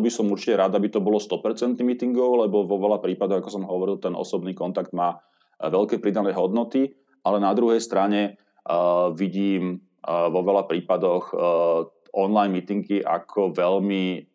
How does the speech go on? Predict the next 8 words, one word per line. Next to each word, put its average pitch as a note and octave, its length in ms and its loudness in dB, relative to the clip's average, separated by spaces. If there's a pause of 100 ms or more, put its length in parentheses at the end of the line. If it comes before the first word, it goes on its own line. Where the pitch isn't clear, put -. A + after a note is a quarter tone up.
(160)
efektívne, G2 800 0
zvlášť F#2+ 480 2
keď F#2+ 240 -2
už F#2 80 -8
sa G#2 80 -2
napríklad G2 320 -2
bavíme F#2+ 480 0
o, F#2+ 240 0